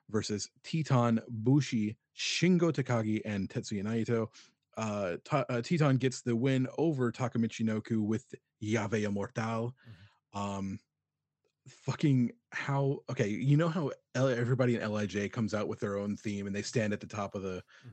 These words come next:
Speaker 1: the ramp? Like, you love that shit. They're all
Speaker 2: Yeah.
Speaker 1: striking poses
Speaker 2: Love
Speaker 1: and,
Speaker 2: it.
Speaker 1: and cutting shapes and stuff.
Speaker 2: Mm-hmm.
Speaker 1: Teton's fucking entrance.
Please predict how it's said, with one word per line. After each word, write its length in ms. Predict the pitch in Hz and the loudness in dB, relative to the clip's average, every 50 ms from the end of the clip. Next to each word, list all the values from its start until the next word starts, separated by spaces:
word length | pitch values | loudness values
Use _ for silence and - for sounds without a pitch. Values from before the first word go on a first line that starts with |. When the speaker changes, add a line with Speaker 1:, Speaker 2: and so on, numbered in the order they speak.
| - | -4
Speaker 1:
the 80 | - 104 | -2 0
ramp? 260 | 104 104 104 104 90 | 0 0 0 0 -2
Like, 200 | 107 101 - - | -2 -4 0 2
you 80 | 139 131 | 2 2
love 200 | 117 110 101 90 | 4 2 0 0
that 140 | 90 82 - | -4 -6 -6
shit. 180 | - - 104 - | -6 -6 -4 -4
They're 160 | 110 104 101 | -2 -2 -2
all 40 | 101 | -2
Speaker 2:
Yeah. 160 | - - 120 | -2 -2 -2
Speaker 1:
striking 240 | 110 101 - 104 101 | -2 -2 -4 -8 -6
poses 380 | - 113 104 104 92 110 113 | -4 -2 -2 -2 -2 -2 0
Speaker 2:
Love 180 | 113 101 95 92 | 0 0 0 -2
Speaker 1:
and, 140 | - - - | -4 -6 -6
Speaker 2:
it. 20 | |
Speaker 1:
and 120 | 95 95 - | -8 -6 -2
cutting 180 | 113 - 92 | -2 -2 -2
shapes 320 | - - 117 104 110 - - | -2 0 0 0 0 0 -2
and 80 | 113 | -4
stuff. 180 | - 120 113 123 | -2 0 -2 -2
Speaker 2:
Mm-hmm. 40 | - - - - - - - - _ _ _ _ _ _ _ _ _ _ _ _ _ _ _ _ _ _ _ _ _ _ _ _ _ _ _ _ _ _ _ _ _ - | -4 -10 -20 -20 -20 -20 -20 -20 _ _ _ _ _ _ _ _ _ _ _ _ _ _ _ _ _ _ _ _ _ _ _ _ _ _ _ _ _ _ _ _ _ 2
Speaker 1:
Teton's 560 | - 175 170 - - 180 160 147 139 127 - | 4 4 4 6 4 4 6 6 4 2 0
fucking 320 | - 117 110 - 120 107 | 0 -2 -2 0 0 -2
entrance. 560 | 101 98 95 - - 85 87 - - - - | -2 -2 -4 -4 -6 -8 -10 -10 -12 -8 -4